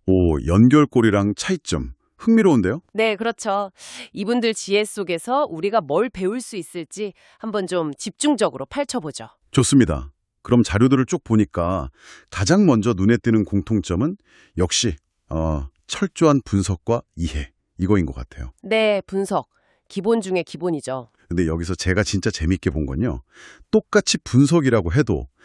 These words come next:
Speaker 1: 그 대상이랑 방식이 완전히 다르다는 점이에요. 뭐랄까.
Speaker 2: 아, 그렇죠. 어떻게 다른가요?
Speaker 1: 예를 들면 그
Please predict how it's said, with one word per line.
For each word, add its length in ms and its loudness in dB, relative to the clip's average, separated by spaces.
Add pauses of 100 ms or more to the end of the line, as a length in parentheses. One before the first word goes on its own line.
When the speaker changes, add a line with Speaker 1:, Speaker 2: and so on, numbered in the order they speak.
(180)
Speaker 1:
그 120 -2
대상이랑 720 2
방식이 420 -4
완전히 400 2
다르다는 420 -2
점이에요. 400 -12 (200)
뭐랄까. 460 -4
Speaker 2:
아, 300 0
그렇죠. 640 -6
어떻게 340 -2
다른가요? 600 -6 (460)
Speaker 1:
예를 220 4
들면 400 4
그 100 -8